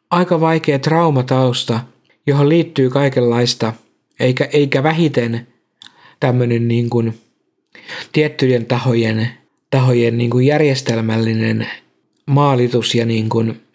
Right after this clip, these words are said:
niin kuin tota, dissaaminen ja kiusaaminen ja hyökkäys monelta, monelta taholta kuin paarmat,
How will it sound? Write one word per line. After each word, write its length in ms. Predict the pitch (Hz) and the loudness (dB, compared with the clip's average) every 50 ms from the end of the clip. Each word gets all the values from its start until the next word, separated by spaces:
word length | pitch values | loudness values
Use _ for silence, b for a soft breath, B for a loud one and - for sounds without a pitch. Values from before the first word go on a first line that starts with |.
| - - | -4 -2
niin 140 | 123 117 | 0 0
kuin 160 | 113 120 113 110 | 0 0 -2 -2
tota, 380 | 107 110 110 - 113 110 107 117 - _ _ _ B B B B B B B B | -4 -4 -4 -4 -4 -4 -4 -8 -12 _ _ _ B B B B B B B B
dissaaminen 640 | 151 156 - - - 135 123 120 120 123 120 120 117 | 0 0 0 0 0 0 -2 0 -2 0 0 0 0
ja 80 | 120 | 0
kiusaaminen 840 | 117 - - 151 143 135 135 - 117 117 117 117 117 117 117 117 117 | 0 0 0 2 2 0 0 -2 -2 -2 0 -2 -2 -2 -2 -2 0
ja 180 | 120 120 117 117 B B B B B B B B - | 0 0 -2 -2 B B B B B B B B 0
hyökkäys 680 | 156 151 139 131 - - 120 113 110 107 - - - - - - | 2 2 2 0 -4 -4 -2 -2 0 -2 -2 -4 -6 -12 -4 0
monelta, 520 | 131 131 131 131 131 120 120 - 123 117 - - | 0 2 4 2 2 0 0 -2 -4 -4 -4 -2
monelta 400 | 147 156 165 170 156 135 135 127 | 0 2 2 2 2 2 0 -2
taholta 460 | 131 - 170 165 180 180 147 131 127 | -2 -2 -2 0 0 0 0 0 -4
kuin 340 | 127 - 123 117 117 117 117 - | -2 0 0 0 0 0 0 0
paarmat, 600 | 165 165 165 151 135 123 120 113 110 107 - - | 0 0 2 0 0 0 0 -2 -4 -4 -6 -12